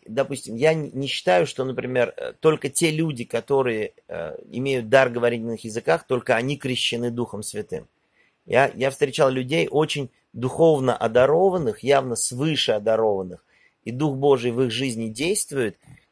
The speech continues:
но при этом они, например, не могли принять или воспринять этот д-, дар говорить на иных языках. Ну, ничего страшного, как бы. То есть, понятно,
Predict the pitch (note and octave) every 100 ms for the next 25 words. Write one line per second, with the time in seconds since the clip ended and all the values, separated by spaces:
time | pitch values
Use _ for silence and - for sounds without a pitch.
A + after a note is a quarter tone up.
0 | - A#2+ A#2+ D3 F3 C3+ B2 D3+ C3 B2+
1 | B2 B2 B2 C#3 - B2+ B2+ C3 B2+ A#2
2 | A2+ A2+ - A#2+ B2 B2 A#2 - G#2 A2+
3 | G#2 G#2+ B2 A#2+ A2+ A2 A2 A2 G#2+ G2+
4 | G2+ G2+ E2 - B2+ E3 F#3+ F#3 G3 D#3+
5 | - F2 C#2 - C#2+ - - - - A2+
6 | C#3+ C#3 -